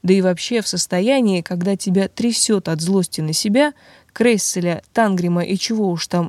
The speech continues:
на саму Киару, колдовство приведет к непредсказуемым последствиям. Поэтому Марк улегся рядом с ней, придвинулся ближе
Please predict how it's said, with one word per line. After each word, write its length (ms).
на 100
саму 340
Киару, 500
колдовство 580
приведет 520
к 80
непредсказуемым 1000
последствиям. 760
Поэтому 500
Марк 340
улегся 480
рядом 340
с 140
ней, 280
придвинулся 680
ближе 540